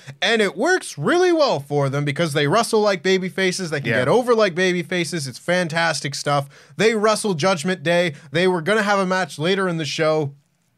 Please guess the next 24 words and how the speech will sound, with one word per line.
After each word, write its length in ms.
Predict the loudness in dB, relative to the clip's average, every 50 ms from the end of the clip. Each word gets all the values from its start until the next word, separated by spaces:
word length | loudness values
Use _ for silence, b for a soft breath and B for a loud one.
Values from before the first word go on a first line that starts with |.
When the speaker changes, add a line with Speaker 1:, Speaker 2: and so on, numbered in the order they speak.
| _ _ _ _ _ -10
Speaker 1:
He 80 | -8
says, 240 | -4 -2 -2 -2 0
"Let's 160 | -2 -2 -2
just 200 | -2 -6 -6 -4
do 180 | 0 0 2 2
it 40 | 0
right 280 | 0 0 0 0 0 0
now." 380 | -2 0 2 2 2 2 2
Speaker 2:
Mm. 340 | 0 -2 -4 -6 -6 -6 -2
Speaker 1:
They 160 | 0 0 0
get 240 | 2 2 2 2 2
in 140 | 2 2 2
there. 280 | 2 4 4 2 2 -2 B B
They 80 | -2 0
have 100 | 0 0
a 40 |
really 260 | 0 0 0 0 0 -2
fun 420 | -4 -2 0 0 2 2 2 0
little 160 | 0 0 0 0
match, 340 | 0 0 0 0 -2 -2
lots 200 | 0 0 0 0
of 80 | -2 -4
high 220 | 0 0 0 0
flying. 580 | 0 -2 -2 0 0 2 2 0 0 -2 -4 -6